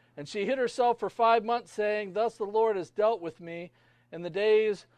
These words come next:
when he looked upon me to take away my reproach among the people." And you know, that's exactly what God does when he fulfills his promises. He takes away our reproach. He takes away our sin, and he gives us undeserved blessing.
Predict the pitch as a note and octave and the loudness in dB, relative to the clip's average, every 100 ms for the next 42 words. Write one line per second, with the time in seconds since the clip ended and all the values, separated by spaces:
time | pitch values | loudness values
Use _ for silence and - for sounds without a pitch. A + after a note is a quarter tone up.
0 | _ _ E3+ F3+ G#3 G3+ F3+ G#3+ G3+ F3+ | _ _ -10 -4 -4 -4 -4 -2 -2 -2
1 | E3 D#3+ D3 G3 F#3+ G3 E3+ E3 E3 D#3+ | -8 -12 -8 -8 -6 -6 -4 -2 -2 -4
2 | E3 D#3+ D3+ G3+ F3+ C#3 - - _ - | -6 -6 -6 -2 -2 -2 -16 -20 _ -18
3 | D#3 D3+ D3+ - F#3 F3 C3+ A#2+ _ _ | -14 -12 -14 -12 -12 -10 -12 -12 _ _
4 | _ _ _ D#3 F#3+ G3+ A#3 A3 E3+ F#3 | _ _ _ -8 -4 0 0 -2 -4 -2
5 | F#3 G#3 F3 D#3 E3 D#3+ C3+ E3+ D#3 D3 | -2 -6 -10 -8 -4 -4 -2 -2 -2 -4
6 | D3 - C#3 E3+ E3 - C3 _ E3 D#3 | -14 -14 -10 -8 -6 -8 -18 _ -8 -8
7 | C#3+ - A#2 _ _ _ _ F#3 - G#3 | -10 -20 -20 _ _ _ _ -20 -8 -8
8 | F3+ F#3+ F3+ F3 E3+ E3+ D#3+ - - D#3 | -8 -8 -4 -4 -4 -6 -6 -10 -6 -6
9 | D3 - C#3+ F#3+ F3 G3 F3+ E3 D#3+ D3 | -8 -18 -14 -12 -12 -10 -6 -4 -6 -8
10 | - E3 D3 C#3 _ _ _ C#3+ E3+ C#3+ | -12 -10 -10 -12 _ _ _ -14 -12 -6
11 | F3+ E3+ E3 D#3 - - E3 E3+ D#3+ C#3 | -4 -2 0 0 0 -6 -6 -6 -8 -4
12 | D#3+ D#3 C#3 C3 D3+ - A#2 | -2 -2 -6 -6 -6 -6 -16